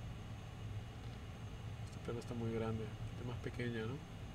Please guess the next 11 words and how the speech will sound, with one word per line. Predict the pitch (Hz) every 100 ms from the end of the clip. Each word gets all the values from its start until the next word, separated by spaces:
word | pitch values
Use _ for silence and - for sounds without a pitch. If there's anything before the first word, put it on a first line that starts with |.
| - - - - - - - - - - - - - - - - - - - - - - - - - - - - - - - - - - - - - - 139 139
Y |
no | 135
sé | 131 135
si | - 127
este | 117 - 113
se | 117
va, | 107 104 110
vamos | 104 101
a | 104
hacer | - 101
así. | 90 - 92